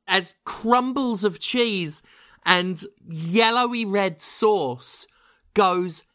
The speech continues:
everywhere, mostly down his sleeves.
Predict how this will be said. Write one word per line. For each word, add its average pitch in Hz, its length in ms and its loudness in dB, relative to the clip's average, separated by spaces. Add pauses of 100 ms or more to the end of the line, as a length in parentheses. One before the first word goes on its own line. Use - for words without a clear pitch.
(440)
everywhere, 170 680 2
mostly 226 420 0
down 170 280 0
his 165 240 -2
sleeves. - 680 -8